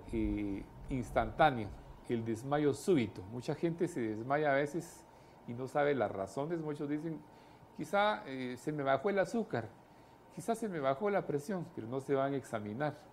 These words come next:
Y el síncope puede ser de dos causas, puede ser metabólico, de tres causas, perdón,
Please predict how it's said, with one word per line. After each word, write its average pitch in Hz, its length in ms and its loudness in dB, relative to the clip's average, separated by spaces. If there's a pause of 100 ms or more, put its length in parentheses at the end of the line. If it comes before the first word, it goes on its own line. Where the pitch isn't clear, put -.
(360)
Y 139 100 -2
el 131 80 -2
síncope 170 440 0
puede 147 320 8
ser 160 200 0
de 143 80 0
dos 127 280 2
causas, 156 460 6
puede 127 220 2
ser 156 300 2 (100)
metabólico, 110 600 0 (500)
de 110 80 0
tres 151 260 0
causas, 151 640 4 (320)
perdón, 120 320 2